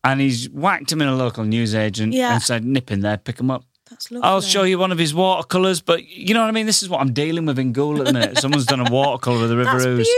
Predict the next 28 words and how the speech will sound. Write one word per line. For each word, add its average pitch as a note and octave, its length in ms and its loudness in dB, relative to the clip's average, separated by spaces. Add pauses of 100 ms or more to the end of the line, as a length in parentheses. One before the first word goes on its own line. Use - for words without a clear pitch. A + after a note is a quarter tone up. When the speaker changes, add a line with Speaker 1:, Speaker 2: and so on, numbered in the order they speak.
(140)
Speaker 2:
beautiful. F4 880 0
Speaker 1:
It F#3 40 2
is F#3 140 -2
nice. G3 560 -2
Speaker 2:
Is, - 120 -4
is G#4 60 -4
that B4 140 0
one A4+ 120 -4
of A#4 80 -6 (220)
his? F#3 380 -4
Speaker 1:
Yeah, G3+ 300 0
Speaker 2:
And C#4 100 0
he's C4+ 80 2
Speaker 1:
yeah. C#4 60 -2 (140)
Speaker 2:
ninety-one? A#4 760 0
Speaker 1:
Ninety-one. E3+ 920 0
Speaker 2:
Blimey, A4+ 520 -4
that's - 220 -4
excellent. - 580 -4
Speaker 1:
He's E3 240 0
got E3 340 0
the D#3+ 200 0
nimble F#3+ 720 2
fingers G#3+ 440 0
of G3 80 -2
a G#3 80 2
forty-six-year-old. C#3+ 1120 0
Speaker 2:
Yeah, F#3 200 -4